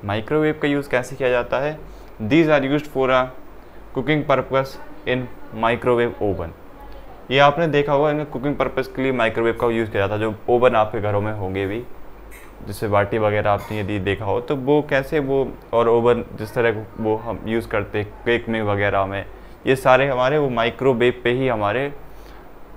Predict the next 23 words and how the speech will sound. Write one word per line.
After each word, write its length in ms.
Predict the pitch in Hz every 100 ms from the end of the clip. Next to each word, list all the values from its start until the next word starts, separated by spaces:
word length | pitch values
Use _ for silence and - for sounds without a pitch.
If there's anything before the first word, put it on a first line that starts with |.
| - - - - -
base 340 | 113 117 147 143
होते 200 | 120 120
हैं। 80 |
जैसे 240 | 117 131 147
कि 120 | 143
आप 240 | 139 135 - - - -
यदि 320 | 120 120 131 131 - - -
bakery 320 | 113 113 131
वगैरह 300 | 123 110 110
पे 160 | 113 120
गए 200 | 101 104
होंगे, 280 | 98 98 101
यदि 200 | 104 104
समोसा 500 | - 110 101 101 104 101
आपने 400 | 98 98 98 101 95 - - -
इनका 240 | 107 110
खाया 260 | 110 110 101
तो 160 | 101
वो 160 | 120 123 123
कैसे 260 | 127 139 131
गर्म 240 | 127 135
होते 240 | 110 95
हैं, 120 | 95